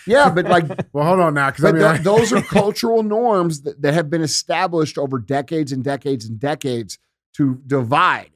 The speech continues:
Speaker 1: It's, it, it's, it's not divide and, and conquer. It's not divide and conquer be-, because that's a lie. Like, that's a strategy.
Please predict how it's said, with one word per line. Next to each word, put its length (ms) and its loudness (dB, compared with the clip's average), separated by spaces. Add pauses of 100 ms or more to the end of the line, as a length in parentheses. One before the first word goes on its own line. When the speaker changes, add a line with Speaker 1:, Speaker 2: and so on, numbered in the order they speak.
Speaker 1:
It's, 280 -10
it, 200 -10
it's, 240 -12 (160)
it's 180 -10
not 200 -2
divide 580 0 (280)
and, 400 -2
and 380 -4 (160)
conquer. 560 -2 (540)
It's 160 -10
not 100 -4
divide 300 2
and 100 -4
conquer 400 -4
be-, 420 -8 (160)
because 280 -2
that's 160 -4
a 40 -6
lie. 440 0 (260)
Like, 160 0 (460)
that's 440 -2
a 140 -4
strategy. 920 -2